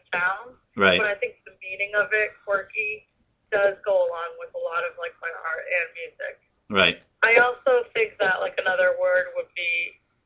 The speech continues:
Speaker 1: playful.
Speaker 2: Yeah, yeah.
Speaker 1: But then at the same time, I guess the third word would be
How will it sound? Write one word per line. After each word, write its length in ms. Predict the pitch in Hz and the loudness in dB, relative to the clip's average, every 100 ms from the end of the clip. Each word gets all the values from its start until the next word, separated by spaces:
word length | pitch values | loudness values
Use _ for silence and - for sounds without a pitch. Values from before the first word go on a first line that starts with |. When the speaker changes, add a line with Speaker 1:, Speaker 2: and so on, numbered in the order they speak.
| _ _ _ _ _ _ _ _ _ | _ _ _ _ _ _ _ _ _
Speaker 1:
playful. 680 | - - - - 85 - - _ _ _ - | 0 0 -2 -4 -2 -2 -6 _ _ _ 6
Speaker 2:
Yeah, 360 | 107 92 82 | 8 8 6
yeah. 260 | 92 87 87 - _ _ _ _ _ _ _ | 0 -6 -8 -14 _ _ _ _ _ _ _
Speaker 1:
But 120 | - 254 | -2 2
then 80 | 302 | 2
at 80 | 294 | 2
the 80 | 269 262 | -2 -2
same 160 | 247 226 | -2 -2
time, 200 | 226 214 | -4 -4
I 80 | 202 190 | -2 -4
guess 160 | 202 - | -6 -8
the 120 | - - | -6 0
third 200 | 208 202 | 0 0
word 240 | 196 180 | -2 -2
would 160 | 226 226 | -4 -4
be 120 | 214 | -6